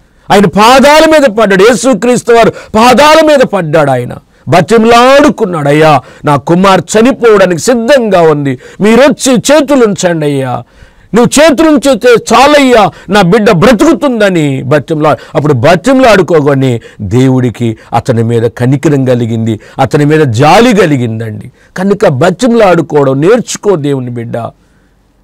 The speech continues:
కొన్నిసార్లు బెట్టుగా ఉంటారు, బెట్టుగా ఉండకూడదండి. కొన్ని కొన్ని విషయాలు ఒకవేళ బెట్టుగా ఉంటే ఉండొచ్చేమో, కానీ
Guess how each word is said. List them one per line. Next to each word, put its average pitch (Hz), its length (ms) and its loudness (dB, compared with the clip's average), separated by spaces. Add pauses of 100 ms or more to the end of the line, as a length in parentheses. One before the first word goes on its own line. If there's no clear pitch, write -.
(260)
కొన్నిసార్లు 180 500 2
బెట్టుగా 208 600 0
ఉంటారు, 139 560 -2 (500)
బెట్టుగా 262 500 2
ఉండకూడదండి. 165 880 0 (280)
కొన్ని 285 200 2
కొన్ని 302 200 2
విషయాలు 294 420 2
ఒకవేళ 277 240 2
బెట్టుగా 247 520 2
ఉంటే 262 260 2
ఉండొచ్చేమో, 240 720 2
కానీ 170 360 -2